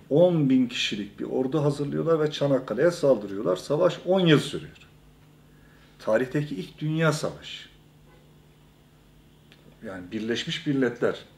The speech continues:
Balkan milletleri, bu İlyadalılar da yalnız değilmiş. Yani bunu Homeros'un destanından biliyoruz. Frigyalılar, Hititler,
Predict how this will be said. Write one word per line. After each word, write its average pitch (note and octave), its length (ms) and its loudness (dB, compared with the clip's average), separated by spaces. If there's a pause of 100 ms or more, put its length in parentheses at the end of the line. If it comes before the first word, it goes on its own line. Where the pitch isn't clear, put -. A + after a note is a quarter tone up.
(140)
Balkan A2 400 2
milletleri, G#2 720 -2 (500)
bu D3 180 -6
İlyadalılar E3 800 6
da D#3+ 80 4
yalnız D3+ 400 0
değilmiş. G#2+ 400 0
Yani A2+ 340 0
bunu C3 140 -2
Homeros'un C3 680 2
destanından A#2+ 720 0
biliyoruz. G#2+ 420 -6 (520)
Frigyalılar, B2 1000 2
Hititler, A2 760 -2